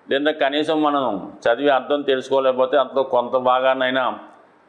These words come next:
ఎవరితో అన్నా పెద్దలతో చదివించుకొని వినడం వల్ల మీకు ఈ గురువు యొక్క అనుగ్రహం లభించే అవకాశం ఉంది. ఈ విధంగా ఉంటూ ఇంకా బెటర్గా కావాలంటే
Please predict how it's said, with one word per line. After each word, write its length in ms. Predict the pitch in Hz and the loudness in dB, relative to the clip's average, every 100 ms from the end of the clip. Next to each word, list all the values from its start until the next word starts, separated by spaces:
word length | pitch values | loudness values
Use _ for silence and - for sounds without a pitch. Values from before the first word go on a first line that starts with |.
| _ | _
ఎవరితో 380 | 113 117 120 135 131 | 2 2 2 2 0
అన్నా 180 | 131 131 127 | 2 -2 0
పెద్దలతో 440 | 113 113 123 127 110 90 87 95 - _ _ _ _ _ - | -2 0 -2 0 0 -2 -8 -14 -20 _ _ _ _ _ -2
చదివించుకొని 560 | 113 123 131 123 127 123 | 0 0 -4 -2 -2 0
వినడం 300 | 113 117 120 120 | 0 2 2 2
వల్ల 180 | 120 120 - - - _ _ _ _ _ - 113 | 2 0 -4 -20 -20 _ _ _ _ _ -10 -4
మీకు 300 | 131 120 117 104 101 - - - 117 | -2 2 2 4 0 -4 -18 -10 -6
ఈ 20 | 117 92 | -4 -2
గురువు 260 | 120 139 143 | 0 2 2
యొక్క 180 | 131 127 98 87 - - - 110 | 2 2 2 0 -10 -16 -6 -4
అనుగ్రహం 380 | 123 117 117 120 110 | -4 -2 0 2 2
లభించే 300 | 110 107 113 | 0 -2 -2
అవకాశం 340 | 104 107 104 107 | 0 0 -2 -4
ఉంది. 140 | 110 147 - - _ _ _ _ _ - | -6 -10 -12 -20 _ _ _ _ _ -4
ఈ 100 | 117 | 0
విధంగా 380 | 120 131 139 139 117 98 95 98 - _ - | 2 2 2 2 0 -2 -8 -18 -20 _ -10
ఉంటూ 200 | 110 151 185 143 - _ _ _ _ _ - | -4 -2 -4 -8 -18 _ _ _ _ _ -4
ఇంకా 300 | 143 151 170 165 - 131 | -2 2 2 2 -2 -2
బెటర్గా 380 | 143 135 143 147 147 | 0 0 -2 0 2
కావాలంటే 420 | 135 139 135 | 2 2 0